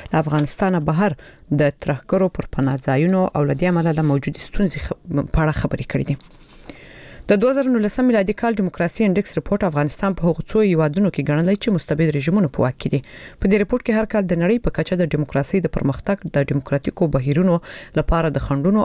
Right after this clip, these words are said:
او ګواښونو په اړه معلومات خپریږي. په رپورټ کې چې نن خپور شوی ویل شوي چې د نړۍ په یو سل او اووه شپېته هیوادونو کې چې څېړنه پکې شوې، یوازې شپږ اویا ډیموکراسي ګڼل کېدلای شي. په رپورټ کې ویل شوي چې د وړم کال په پرتله تیر کال د هغو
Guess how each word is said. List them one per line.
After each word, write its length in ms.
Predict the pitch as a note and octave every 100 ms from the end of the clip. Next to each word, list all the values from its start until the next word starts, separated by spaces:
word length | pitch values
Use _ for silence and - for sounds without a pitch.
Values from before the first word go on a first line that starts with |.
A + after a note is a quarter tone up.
| -
او 60 | C#3+
ګواښونو 460 | - C3+ C3 B3+ F#3
په 140 | C3+
اړه 80 | C#3+ C3
معلومات 320 | A#2+ B2 A#2+
خپریږي. 400 | - C3+ C3 C#3 - - - - -
په 40 |
رپورټ 260 | A3 - B3+ -
کې 100 | A#3 G#3+
چې 80 | -
نن 240 | F3+ A3+
خپور 220 | F#3+ - C#3
شوی 260 | - C#3
ویل 260 | C3+ C3 C3+
شوي 140 | A3 G#3
چې 80 | - G3+
د 20 | D#3+
نړۍ 160 | D#3+
په 140 | E3 D#3
یو 120 | D#3
سل 120 | D#3+
او 60 | D3+
اووه 120 | F#3+ -
شپېته 240 | - C#3 C3
هیوادونو 360 | C3+ C3 D3+ F#3+
کې 120 | - -
چې 60 | -
څېړنه 300 | D3+ D3 A3+
پکې 200 | - - -
شوې، 200 | D#3 G#3 - - - - A3+
یوازې 280 | B3+ A#3+ A#3
شپږ 220 | - B3+
اویا 320 | E3 C#3+ D#3+ - E3
ډیموکراسي 600 | D3 C3 C3 B2+ - E3+ D#3+ _ -
ګڼل 200 | C3+ B2+ -
کېدلای 340 | B2+ B2+ B2 -
شي. 100 | C3 - - - -
په 60 | E3+
رپورټ 280 | - G3 -
کې 60 | D#3
ویل 260 | C#3+ C3+ -
شوي 180 | A#3 A#3+
چې 80 | - B3+ F#3
د 20 |
وړم 300 | E3 A#3+ G3
کال 220 | - C#3+
په 120 | -
پرتله 340 | - - - G3+
تیر 200 | - C#4
کال 200 | C4 B3 - - - -
د 40 |
هغو 300 | G#3 A3+ G#3